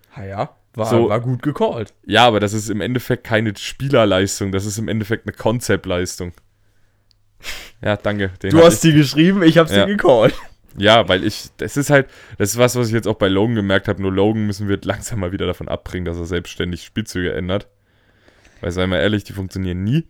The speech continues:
Speaker 1: Ja, ansonsten wird halt immer nur Jackpot, Jackpot, Jackpot.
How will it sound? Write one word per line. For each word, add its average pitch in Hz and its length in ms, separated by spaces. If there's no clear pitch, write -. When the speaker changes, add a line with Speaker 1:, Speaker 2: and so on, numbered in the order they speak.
Speaker 1:
Ja, 104 360
ansonsten 110 640
wird 117 120
halt 113 140
immer 113 180
nur 113 160
Jackpot, 113 400
Jackpot, 110 360
Jackpot. 131 420